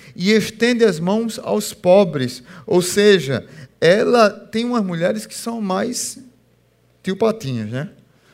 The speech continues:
Que consegue ser co-, mais controlada do que os homens. Tem homem que é muito mão aberto. Eu, eu sempre digo, eu não dava pra eu ser rico, porque se eu fosse rico, eu ficava mais pobre do que eu sou.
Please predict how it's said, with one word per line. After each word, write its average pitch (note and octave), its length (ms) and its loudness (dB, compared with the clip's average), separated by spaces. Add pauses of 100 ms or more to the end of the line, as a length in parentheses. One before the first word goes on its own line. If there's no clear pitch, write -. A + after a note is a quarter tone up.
(140)
Que D3+ 140 -12
consegue D#3+ 540 -4
ser - 160 -10
co-, - 140 -16
mais D3+ 280 -2
controlada D3+ 540 -2
do D3+ 80 -8
que D#3+ 100 -8
os E3+ 220 -4
homens. C#3 340 -4
Tem D3+ 100 -10
homem E3+ 160 -6
que E3+ 120 -8
é D#3+ 40 -4
muito D#3+ 240 -8
mão D#3+ 200 -6
aberto. A#2+ 420 -4 (240)
Eu, G3 220 2
eu F#3 120 -6
sempre G#3+ 300 -6
digo, C#3+ 240 -8
eu C#3 60 -4
não F#3+ 120 -6
dava F3 240 -4
pra F3 80 -12
eu F3 60 -10
ser F#3+ 160 -8
rico, D3+ 480 -10 (160)
porque D#3 220 -10
se - 80 -14
eu D3+ 60 -14
fosse D3+ 220 -16
rico, D3+ 480 -8
eu D#3+ 80 -12
ficava E3+ 380 -6
mais E3+ 220 -6
pobre F3 320 -4
do F#3+ 40 -12
que F#3 80 -10
eu G3+ 80 0
sou. A#2+ 320 -10